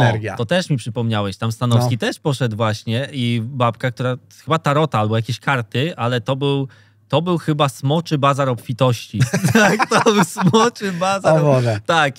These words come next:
Speaker 2: i Stanowski tam zapytał i tam też było, że ona jest tym medium, no i miał jakąś kartę tam wyciągnąć, ona tam tasuje, „Jaki ma pan problem?”, a on mówi, „Czy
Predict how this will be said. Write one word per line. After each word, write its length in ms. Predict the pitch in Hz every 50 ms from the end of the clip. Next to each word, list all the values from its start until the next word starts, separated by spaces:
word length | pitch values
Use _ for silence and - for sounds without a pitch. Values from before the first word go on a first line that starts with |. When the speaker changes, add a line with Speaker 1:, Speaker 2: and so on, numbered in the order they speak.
| - -
Speaker 2:
i 720 | 151 147 151 156 156 156 151 156 151 151 156 156 165 - _ _ _ - -
Stanowski 400 | - - 147 170 170 165 - 156
tam 140 | 160 151 139
zapytał 400 | 147 135 113 180 196 - 180 170
i 60 | 151
tam 140 | 165 151 139
też 160 | 170 156 135
było, 180 | 143 143 135
że 80 | 123 139
ona 100 | 131 131
jest 120 | 131 120 -
tym 100 | - 117
medium, 460 | 120 151 185 170 165 170 165 165 160 - - - _ _ -
no 100 | 127 147
i 100 | 160 156
miał 180 | 151 160 160 160
jakąś 280 | 147 - 151 139 -
kartę 360 | - 156 147 123 113 - 110
tam 340 | 104 - 104 101 101 101 98
wyciągnąć, 480 | 98 104 - 135 143 156 151 131 117 127
ona 100 | 117 107
tam 160 | 98 107 95
tasuje, 360 | - 104 - - 160 165 151 131
„Jaki 200 | 127 113 - 120
ma 120 | 117 117
pan 160 | 110 117 110
problem?”, 420 | 107 131 135 147 139 147 139 135 127 - - - - -
a 120 | 123 131 151
on 60 | 160
mówi, 380 | 160 160 147 156 151 156 151 - _ _ _ _ _ _ _ _ _ _ - _ _ - 214 156
„Czy 500 | - - 165 160 160 160 160 156 147